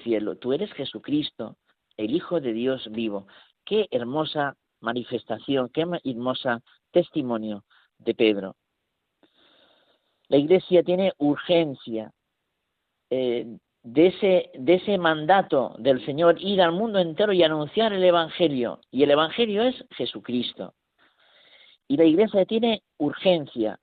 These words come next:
de hacerlo y llevarlo al mundo. Esa Iglesia de nuestros días se siente apremiada de evangelizar, como Pablo oyó de aquellos macedonios que decían: "Venid, ayudadnos".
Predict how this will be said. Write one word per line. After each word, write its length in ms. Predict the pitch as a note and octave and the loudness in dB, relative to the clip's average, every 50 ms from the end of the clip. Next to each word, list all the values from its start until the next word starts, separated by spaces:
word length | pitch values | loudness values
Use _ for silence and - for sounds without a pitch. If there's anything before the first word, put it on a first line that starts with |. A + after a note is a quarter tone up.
| _ | _
de 160 | - A#2 B2+ A#2 | -10 -4 -2 -2
hacerlo 600 | A2+ - - F3 G3 G3 F3+ F#3 F#3+ F#3 F3+ _ _ _ _ _ _ _ _ | -2 -2 0 0 0 0 -2 -2 -4 -4 -4 _ _ _ _ _ _ _ _
y 120 | - A#2 A#2 | -8 -4 0
llevarlo 680 | A#2+ A#2 A2+ A2+ A#2 C3 C#3 C#3 C#3 C#3 C#3 C#3 - - | 2 2 4 4 4 2 2 0 0 -2 -2 -4 -4 -8
al 160 | - A2 G2 | -14 -12 -10
mundo. 440 | G#2 A2 A2 G#2+ G2+ F#2 F#2 F#2 - _ _ _ _ _ _ _ _ _ _ _ _ _ _ _ _ _ _ _ _ _ _ _ _ _ _ _ _ _ _ _ _ _ _ _ _ _ _ _ _ _ _ _ _ _ _ _ _ _ | -8 -8 -8 -8 -10 -12 -14 -16 -18 _ _ _ _ _ _ _ _ _ _ _ _ _ _ _ _ _ _ _ _ _ _ _ _ _ _ _ _ _ _ _ _ _ _ _ _ _ _ _ _ _ _ _ _ _ _ _ _ _
Esa 440 | - B2+ - - E3+ D#3 D#3+ D#3 - - | -12 -6 0 2 4 6 6 4 2 0
Iglesia 600 | - C3 B2 C3+ E3 F3 E3 - - E3 D3 C#3 | -4 -2 2 4 4 4 4 4 2 2 2 4
de 100 | C3 C#3 | 2 0
nuestros 420 | C3+ C3+ C3+ - - C#3 C3 A#2+ - | -2 -2 -4 -2 -2 -2 -2 -2 0
días 340 | F#3+ F#3+ E3+ E3+ E3 D#3+ | 2 4 6 6 4 4
se 120 | - D#3 C3 | 0 -4 -4
siente 380 | - E3+ E3 E3 D3+ F3 E3 D#3 | -2 -2 -4 -2 2 4 4 6
apremiada 520 | D3 C#3 - B2+ C3 C3 C#3+ D#3 D#3+ D#3+ | 4 2 2 0 -2 -2 0 4 6 6
de 60 | D#3 | 6
evangelizar, 760 | D3 D3 C#3+ C3 - D#3+ C#3+ D3 C#3+ - G3+ G#3+ G3+ G3 F3 - | 6 4 2 0 -2 -4 -4 -4 -2 2 2 4 4 2 -2 -2
como 280 | - E3 D#3 D3+ C#3 | -2 -2 -2 -2 0
Pablo 440 | - G3+ G#3+ G#3 G#3+ G3+ G3 F#3+ F#3+ - | 2 2 2 2 0 0 -2 0 0 0
oyó 260 | D#3 D3 C3+ E3+ F3+ | 0 2 4 6 6
de 140 | E3 D#3+ D3+ | 8 6 6
aquellos 380 | C#3+ C#3+ E3+ F3+ F3 E3 C#3+ | 4 2 2 2 2 0 0
macedonios 840 | C#3+ D#3 D3 C#3 - D3 D3 D3+ D3 C3+ B2+ A#2+ G#2+ G2 G2+ - - - | -2 -8 -8 -4 -2 2 4 4 4 2 0 -4 -6 -8 -10 -14 -12 -4
que 120 | - B2+ | -2 -2
decían: 480 | A#2+ B2+ B2 - - D3+ C#3+ C3+ C3+ B2 | -2 -2 -4 -2 0 2 2 2 2 0
"Venid, 420 | B2 C3 C#3 E3+ F#3 F3 D#3+ B2 - - - | 0 0 0 0 -2 -2 -2 -4 -8 -8 -4
ayudadnos". 880 | B2 C3 B2 C#3+ D3 E3 F3+ F3+ D3+ C3+ B2+ A2+ A2+ - - - - | -4 -2 0 2 4 4 4 4 0 -4 -10 -12 -12 -14 -16 -20 -20